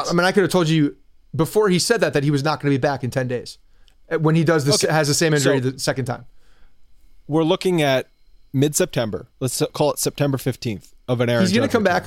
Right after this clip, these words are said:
Speaker 1: back a, a series or two before the playoffs to get, to get
Speaker 2: That's,
Speaker 1: right.
Speaker 2: that's, that's essentially <laughs> half of a sixty-game
Speaker 1: Yeah.
Speaker 2: season, which is already thirty-seven percent of a full season.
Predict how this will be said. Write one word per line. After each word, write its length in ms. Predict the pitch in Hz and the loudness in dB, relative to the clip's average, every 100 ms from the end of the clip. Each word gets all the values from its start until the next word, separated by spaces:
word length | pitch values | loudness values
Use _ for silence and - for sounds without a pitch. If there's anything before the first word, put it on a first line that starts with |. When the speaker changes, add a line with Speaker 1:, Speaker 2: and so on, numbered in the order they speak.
| 165 | 0
Speaker 1:
back 80 | 160 | 0
a, 20 | |
a 20 | |
series 400 | - 190 214 190 | 0 0 0 2
or 80 | 180 | 0
two 180 | - 165 | 0 0
before 280 | 135 147 143 | 0 -2 -2
the 60 | |
playoffs 480 | 131 127 - - - _ _ - - _ _ - - - - - _ - _ - | -2 -6 -8 -16 -20 _ _ -20 -20 _ _ -20 -20 -20 -20 -20 _ -20 _ -2
to 80 | 165 | 0
get, 320 | 151 160 - | 2 0 0
to 100 | 156 | 0
get 200 | 139 151 | 2 2
Speaker 2:
That's, 320 | 139 127 - | 0 0 -6
Speaker 1:
right. 60 | - - | -10 -18
Speaker 2:
that's, 420 | 131 135 - - - - - - | -6 -4 -4 -6 -8 -20 -18 -6
that's 320 | 127 - - - - _ 156 | -6 -4 -10 -10 -20 _ -2
essentially 960 | 131 - 160 165 156 151 135 123 113 - _ _ _ - | 0 2 2 2 2 2 4 2 -2 -6 _ _ _ -20
<laughs> 420 | - 131 - - | -6 -6 -6 -10
half 580 | - 147 123 131 - - - - - | -2 0 2 0 -2 -8 -16 -20 -2
of 140 | 139 | 2
a 180 | 135 117 | 2 2
sixty-game 560 | - 165 - - 120 123 120 | 0 -2 -2 -4 0 0 0
Speaker 1:
Yeah. 40 | |
Speaker 2:
season, 500 | - 120 104 92 104 _ _ - | 0 -2 -2 -6 -12 _ _ -4
which 160 | 131 | -2
is 100 | 135 | 2
already 440 | 147 147 147 139 123 | 4 4 4 2 0
thirty-seven 680 | - 151 151 - 139 131 131 | 2 2 2 2 0 0 0
percent 480 | 135 - 127 110 - _ - 143 | 0 0 0 -2 -8 _ -4 0
of 100 | 127 | 0
a 40 | |
full 240 | - 139 123 | 0 0 0
season. 480 | - 107 92 - | -2 -4 -6 -12